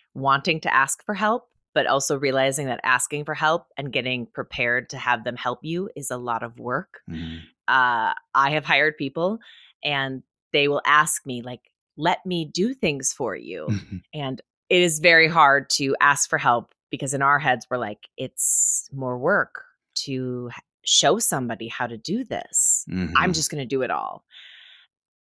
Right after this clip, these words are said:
Speaker 1: How are you balancing all the things you're doing on the side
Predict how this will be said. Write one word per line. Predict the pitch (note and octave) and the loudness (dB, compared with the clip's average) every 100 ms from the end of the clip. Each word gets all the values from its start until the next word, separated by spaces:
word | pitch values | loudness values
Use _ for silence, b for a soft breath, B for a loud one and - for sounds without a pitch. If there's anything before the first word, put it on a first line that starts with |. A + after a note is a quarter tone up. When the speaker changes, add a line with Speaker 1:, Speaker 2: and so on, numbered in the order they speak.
| - | -6
Speaker 1:
How | - G#3 | 6 8
are | C4+ | 8
you | C4+ B3 | 4 4
balancing | G3 G3+ G#3+ G#3 F3 D3+ | 6 6 4 2 2 2
all | - E3+ | 6 6
the | E3 E3+ | 4 0
things | E3+ D#3 | 0 0
you're | D3+ | -2
doing | D3 D3 C#3+ | -2 -2 0
on | C3 C3 | -2 -2
the | |
side | C3+ - A2+ F2 A2+ C#3 | 0 0 -2 -4 -6 -8